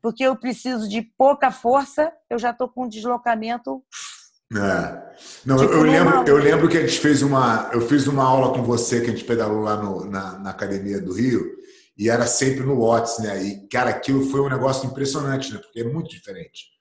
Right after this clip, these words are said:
Speaker 2: É muito
Speaker 1: É.
Speaker 2: diferente, assim, porque é o real, né? Você vai pedalar
Speaker 1: É
Speaker 2: na
Speaker 1: verdade.
Speaker 2: força do teu peso. <laughs> Não vai
Speaker 1: Exato.
Speaker 2: roubar, entendeu?
Speaker 1: Não.
Speaker 2: <laughs>
Speaker 1: E aí, mas aí é que tem. Eu evoluí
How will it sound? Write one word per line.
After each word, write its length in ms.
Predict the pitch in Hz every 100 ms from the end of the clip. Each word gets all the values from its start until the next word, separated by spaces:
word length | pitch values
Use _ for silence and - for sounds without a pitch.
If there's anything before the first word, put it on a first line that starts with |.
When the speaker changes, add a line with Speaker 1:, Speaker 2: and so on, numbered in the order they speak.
| _ _ _ _ _
Speaker 2:
É 80 | 120
muito 320 | 117 160 175
Speaker 1:
É. 20 |
Speaker 2:
diferente, 520 | 120 196 185 90 85 85
assim, 220 | - 90
porque 180 | - 127
é 60 | 143
o 60 |
real, 420 | 135 185 170 127
né? 180 | 117 123 - - -
Você 100 | -
vai 120 | 117
pedalar 480 | 156 143 135 131 -
Speaker 1:
É 20 |
Speaker 2:
na 80 | 180
Speaker 1:
verdade. 220 | 156 -
Speaker 2:
força 260 | 147 180 175
do 140 | 165 -
teu 240 | 175 -
peso. 580 | 180 170 143 - - - 139
<laughs> 200 | - _
Não 180 | 127 151
vai 100 | 233
Speaker 1:
Exato. 640 | 208 190 233 226 208 202
Speaker 2:
roubar, 80 | 165
entendeu? 540 | 120 135 147 165 170 - 226
Speaker 1:
Não. 460 | 254 254 240 208 180
Speaker 2:
<laughs> 800 | 135 - - 359 190 196 - 262
Speaker 1:
E 140 | 277
aí, 240 | 285 285 311
mas 220 | 302 262
aí 240 | 285 285
é 80 | 311
que 120 | 330
tem. 300 | 330 262 247 -
Eu 220 | 254 277
evoluí 680 | 269 240 277 269 262 302